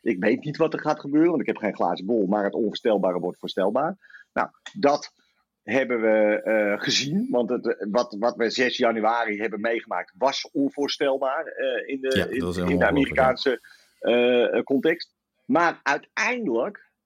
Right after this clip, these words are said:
Speaker 1: piepend en krakend, heeft het systeem zichzelf naar de uit-, eindstreep, eh, gebracht. Hebben een, eh, vrede-, vredige, eh, transfer van, eh, macht gehad. Zit er een andere president met nieuwe kansen, eh,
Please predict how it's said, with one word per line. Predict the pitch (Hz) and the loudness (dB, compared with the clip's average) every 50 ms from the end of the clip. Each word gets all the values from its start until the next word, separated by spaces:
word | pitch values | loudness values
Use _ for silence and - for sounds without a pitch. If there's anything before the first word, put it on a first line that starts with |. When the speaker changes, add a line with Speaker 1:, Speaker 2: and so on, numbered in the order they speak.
| _ _ _ _ - | _ _ _ _ -10
Speaker 1:
piepend | 240 302 339 - - 170 - - | -10 -10 -8 -8 -8 -8 -8 -6
en | - - - | -8 -8 -6
krakend, | - - 185 196 226 240 - - 117 139 165 - | -4 -2 -2 -2 -2 -2 -2 -2 -2 -2 -2 -4
heeft | 156 147 151 147 - | -2 -2 -2 -2 -2
het | - - | -8 -10
systeem | - 151 139 - - 170 175 170 | -10 -8 -6 -2 -2 -2 -2 -2
zichzelf | - 151 131 - 175 147 143 139 - | -4 -6 -6 -2 0 0 0 0 -2
naar | - 110 | -4 -4
de | - - - | -2 -2 -2
uit-, | - 156 175 170 - - 156 - | -2 -2 -4 -4 -2 -4 -4 -2
eindstreep, | - - 160 170 151 - - - 127 120 107 110 - - | 0 -2 -2 -2 -4 -8 -8 -2 0 2 2 2 0 0
eh, | 113 104 101 101 101 | 0 2 2 2 0
gebracht. | - - 95 90 95 101 135 - - _ _ _ | -2 -6 -8 -2 0 0 0 -2 -4 _ _ _
Hebben | - 123 143 139 147 131 127 | -2 -2 0 0 0 -2 -2
een, | 127 113 113 120 | 0 0 0 2
eh, | 117 113 110 110 110 110 - | 2 2 2 2 2 0 -2
vrede-, | - - 139 143 147 143 139 143 - _ _ _ _ | -4 -2 0 0 2 0 -2 -4 -6 _ _ _ _
vredige, | _ - 135 139 143 139 139 - 120 117 110 110 104 - | _ -2 0 0 2 0 -2 0 0 2 2 2 0 0
eh, | - 107 113 110 | 0 0 0 0
transfer | 107 104 - 120 117 117 - - 127 107 107 107 | 0 0 -2 -2 -2 -2 -2 0 2 2 2 0
van, | - 120 107 107 110 104 | 0 -2 0 0 2 0
eh, | 104 | 2
macht | 107 131 160 160 - - | 2 2 0 0 -4 -8
gehad. | - 104 92 92 104 - - | -4 -2 0 0 0 -2 -2
Zit | - - 143 117 | -6 -6 -4 -4
er | - 107 | -4 -4
een | 120 - | -4 -2
andere | 80 120 143 131 117 110 | 0 0 0 0 -2 -4
president | 101 - 110 101 104 98 123 123 160 160 127 107 127 147 - _ _ - _ _ _ | -2 0 0 0 0 -2 -4 -2 0 0 0 0 -2 -6 -10 _ _ -20 _ _ _
met | - 120 117 107 | -4 -4 -2 2
nieuwe | 131 139 143 131 131 | 2 2 4 2 0
kansen, | 135 - 147 147 147 147 - - - 98 113 110 - | 0 0 0 0 0 -2 -2 0 2 2 2 2 2
eh, | - 117 117 117 113 117 | 2 4 4 6 6 4